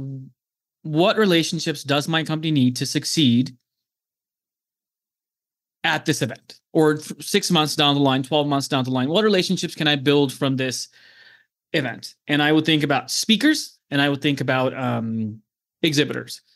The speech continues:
And if you have a public list, you can say, "These are a hundred companies. If I could actually have a relationship with twenty of them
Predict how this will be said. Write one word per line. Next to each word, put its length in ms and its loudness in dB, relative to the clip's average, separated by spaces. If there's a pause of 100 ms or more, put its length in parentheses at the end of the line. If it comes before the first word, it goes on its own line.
(140)
And 220 -2
if 260 -6
you 120 2
have 120 2
a 40 -4
public 280 0
list, 300 2
you 80 0
can 140 0
say, 360 0 (300)
"These 180 4
are 60 2
a 40 0
hundred 280 2
companies. 520 0
If 200 -6
I 260 0
could 220 0
actually 380 0
have 200 0
a 60 0
relationship 500 -2
with 140 -14
twenty 420 0
of 80 2
them 300 0